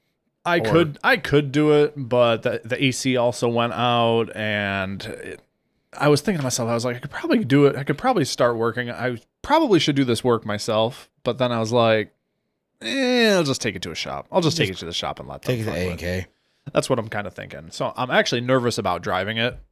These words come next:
Speaker 1: in that state. Like, I don't wanna make the power steering rack any worse or, like, damage the power steering rack. And I don't know whether that's a valid concern at this point.
Speaker 3: You could call A and K and ask them tomorrow.
Speaker 1: Right.
Speaker 3: Or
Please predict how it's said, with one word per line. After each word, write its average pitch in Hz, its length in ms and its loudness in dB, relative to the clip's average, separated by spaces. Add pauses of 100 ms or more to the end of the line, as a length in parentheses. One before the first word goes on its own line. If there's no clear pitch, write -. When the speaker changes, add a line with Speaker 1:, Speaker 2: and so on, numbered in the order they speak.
(340)
Speaker 1:
in 135 100 -4
that 139 200 -2
state. 143 360 2
Like, 98 140 -2
I 107 60 2
don't 113 100 2
wanna 104 160 0
make 98 240 -4
the 90 60 -6
power 98 280 0
steering 101 280 -4
rack 107 200 2
any 101 220 -2
worse 87 400 -2
or, 92 140 -6
like, 90 240 -6
damage 98 340 -2
the 110 100 -2
power 113 260 2
steering 127 360 -2
rack. 143 340 0 (920)
And 120 100 0
I 110 80 4
don't 110 280 -4
know 110 320 2
whether 104 540 2
that's 95 340 -2
a - 100 -8
valid 101 560 0
concern 117 540 -2
at 180 120 -4
this 202 140 0
point. 226 400 2 (200)
Speaker 3:
You 104 180 -2
could 82 240 -6
call 113 300 2
A 101 100 2
and 90 140 -2
K 95 120 -2
and 90 140 -2
ask 104 240 -4
them 104 160 -4
tomorrow. 98 400 -2 (380)
Speaker 1:
Right. 101 260 2
Speaker 3:
Or 95 140 -6